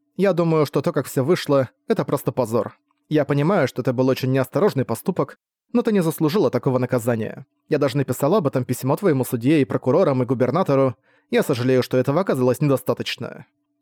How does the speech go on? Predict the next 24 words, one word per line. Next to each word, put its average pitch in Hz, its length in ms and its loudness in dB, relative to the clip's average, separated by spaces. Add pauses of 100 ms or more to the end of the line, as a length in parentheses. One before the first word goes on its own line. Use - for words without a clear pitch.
(180)
Пейдж 160 340 -2
было 143 260 2
очень 135 300 0
тяжело 135 360 0
вынести 117 380 -4
чужое 117 300 0
сочувствие. - 760 -6 (540)
Ей 123 240 -2
пришлось 135 380 -2
собрать 127 320 -2
все - 160 -4
свои 117 280 -2
силы, 135 260 0
чтобы 131 260 0
не 131 80 2
разрыдаться. 120 800 -2 (520)
«Я 160 160 2
боюсь, 143 220 2
что - 140 -2
мне 147 120 0
придется 135 380 -2
выполнить 151 380 0
свою 139 240 2
работу. 113 500 -2